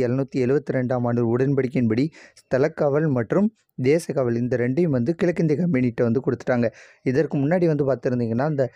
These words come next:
பாளையக்காரர்களோட வரி வசூல் செய்யக்கூடிய உரிமையை வந்து கிழக்கிந்திய கம்பெனி வந்து பெற்றுட்டு, மேலும் இந்த ஆயிரத்தி எழுநூத்தி எழுவத்தி ரெண்டு உடன்படிக்கையின்படி இந்த ஸ்தலக்காவல், தேசிய காவல் இந்த ரெண்டையும் வந்து கிழக்கிந்திய கம்பெனி பெறுதனால பாளையக்காரர் மற்றும் பாளையக்காரர்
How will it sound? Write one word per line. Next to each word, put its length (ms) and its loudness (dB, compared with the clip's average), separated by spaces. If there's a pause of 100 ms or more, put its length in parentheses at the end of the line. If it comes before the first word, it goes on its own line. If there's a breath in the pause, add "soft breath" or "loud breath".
(260 soft breath)
பாளையக்காரர்களோட 880 0
வரி 240 0
வசூல் 340 0
செய்யக்கூடிய 460 2
உரிமையை 360 0
வந்து 200 -2
கிழக்கிந்திய 460 0
கம்பெனி 280 0
வந்து 200 0
பெற்றுட்டு, 400 -2 (380 loud breath)
மேலும் 380 2 (380)
இந்த 280 0
ஆயிரத்தி 400 0
எழுநூத்தி 380 -2
எழுவத்தி 280 0
ரெண்டு 200 0
உடன்படிக்கையின்படி 680 0
இந்த 240 2
ஸ்தலக்காவல், 680 -2
தேசிய 380 0
காவல் 300 0 (320 loud breath)
இந்த 200 0
ரெண்டையும் 320 2
வந்து 140 0
கிழக்கிந்திய 380 0
கம்பெனி 280 0
பெறுதனால 640 0
பாளையக்காரர் 540 0
மற்றும் 260 -2
பாளையக்காரர் 580 0